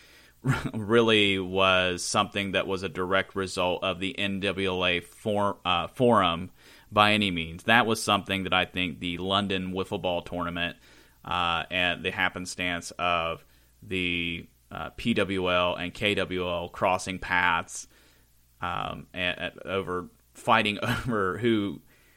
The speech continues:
who was gonna keep the Scared Hitless name in, in their league. But that would not have happened were it not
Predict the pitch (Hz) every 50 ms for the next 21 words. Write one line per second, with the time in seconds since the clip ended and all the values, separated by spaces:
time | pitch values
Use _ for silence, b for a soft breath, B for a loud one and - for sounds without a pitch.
0 | b b - 135 135 135 113 131 120 117 - 117 113 - - 92 - - 123 117
1 | 107 98 - - 143 135 - 113 110 104 - - 107 101 92 87 85 80 82 -
2 | - - - 101 107 - 104 104 98 90 98 95 92 87 90 90 90 87 87 82
3 | - b b b b b b b b _ 139 139 147 131 104 101 110 135 143 123
4 | 135 143 143 131 127 123 123 127 123 117 113 110 131 156 175 180 143 127 117 113
5 | 113 104 101 101 104 104 107 101 - 101 98 90 87 87 90 92 98 - -